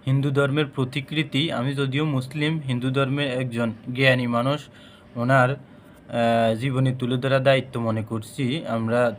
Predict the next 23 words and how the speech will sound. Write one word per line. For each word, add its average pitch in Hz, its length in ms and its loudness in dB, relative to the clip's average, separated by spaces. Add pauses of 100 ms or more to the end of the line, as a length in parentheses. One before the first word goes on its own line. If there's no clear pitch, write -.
কোনো 127 200 -2
ধর্ম 117 440 0
ভেদাভেদ, 120 460 0
আহ, 120 1000 -2
কোনো 123 240 -2
ধর্ম 117 320 -2
নিয়ে 131 200 2
আমরা 120 180 0
অবজ্ঞা 123 480 0
করি 117 280 -2
না। 139 260 0 (100)
যাক, 120 260 0
ওনার 120 220 -2
জীবনী 123 340 -4
আমি 131 340 -2
তুলে 120 220 -2
ধরছি, 139 440 -2 (360)
যারা 123 180 4
হিন্দু 131 320 0
ধর্ম 139 260 0
অবলম্বী 135 520 0
তারা 120 440 2 (240)
অবশ্যই 127 480 -6